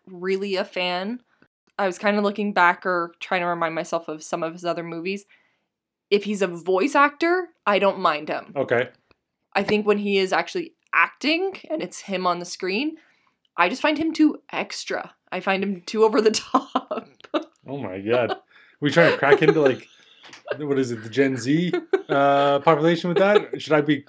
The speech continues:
Speaker 2: getting some more lingo?
Speaker 1: <laughs> What do you mean?
Speaker 2: Extra?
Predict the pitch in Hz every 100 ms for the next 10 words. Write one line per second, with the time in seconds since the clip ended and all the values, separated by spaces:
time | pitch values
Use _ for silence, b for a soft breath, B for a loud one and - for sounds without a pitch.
0 | - 156 135 143 147 143 131 151 180 196
1 | 349 294 359 269 349 - 359 - 392 -
2 | - 302 165 349 - - - 143 - -
3 | 196 214 320